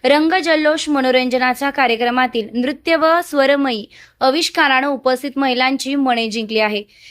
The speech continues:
यावेळी देवींच्या गीतांवर माता भगिनी व चिमुकल्यांनी चांगलाच ठेका धरला होता. दत्त लॉन्स येथे पार पडलेल्या कार्यक्रमात प्रसिद्ध निवेदक स्वप्नील रास्ते यांच्या संकल्पनेतील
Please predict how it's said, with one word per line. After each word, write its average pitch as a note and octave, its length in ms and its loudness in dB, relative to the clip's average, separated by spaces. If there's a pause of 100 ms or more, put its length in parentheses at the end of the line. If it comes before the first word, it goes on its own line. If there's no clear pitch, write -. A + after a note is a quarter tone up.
(120)
यावेळी C#4 200 2
देवींच्या D4+ 680 0
गीतांवर C#4 480 -2
माता C4 360 0
भगिनी C#4+ 340 -2
व D4 60 0 (100)
चिमुकल्यांनी C4+ 600 -2
चांगलाच B3+ 520 0
ठेका D4 260 -2
धरला A#3+ 300 0
होता. A3 320 0 (420)
दत्त C4+ 280 2
लॉन्स C4+ 300 2
येथे C#4 180 -2
पार B3+ 240 2
पडलेल्या B3+ 460 0
कार्यक्रमात C4 640 0
प्रसिद्ध C4 360 0
निवेदक C#4 540 2
स्वप्नील C#4+ 460 0
रास्ते A#3 540 -2 (280)
यांच्या D4 360 0
संकल्पनेतील D4+ 840 0